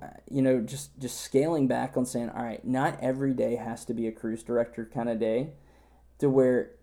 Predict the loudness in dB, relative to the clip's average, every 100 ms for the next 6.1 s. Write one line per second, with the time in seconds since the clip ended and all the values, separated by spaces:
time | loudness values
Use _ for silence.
0 | -12 -8 -6 -8 -4 -4 -2 -2 -2 -2
1 | -4 -4 -6 -6 -4 -2 -2 -4 -4 -2
2 | -2 -2 -2 -2 -2 -4 -6 -8 -8 -6
3 | -4 -4 -6 -6 -4 -4 -4 -4 -6 -10
4 | -10 -10 -6 -4 -4 -6 -4 -2 0 2
5 | 0 0 -2 -4 -4 -4 -2 -2 -2 -2